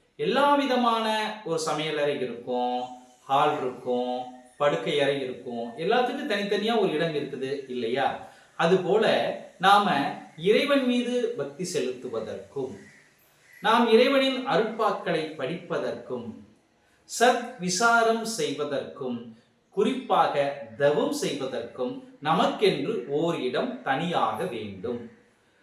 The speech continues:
நம்முடைய இல்லத்தில் நமக்கென்று ஓர் இடம் தனியாக வேண்டும். அதான் பெருமானார் சொல்கிறார், "இடம் தனித்திருத்தல்" அப்படின்னு சொல்றார்.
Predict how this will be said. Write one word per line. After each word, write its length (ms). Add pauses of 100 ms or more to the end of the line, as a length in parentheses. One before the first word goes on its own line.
(100)
நம்முடைய 400
இல்லத்தில் 720
நமக்கென்று 640
ஓர் 320
இடம் 380
தனியாக 580
வேண்டும். 400 (120)
அதான் 200
பெருமானார் 400
சொல்கிறார், 580
"இடம் 400
தனித்திருத்தல்" 1160
அப்படின்னு 300
சொல்றார். 360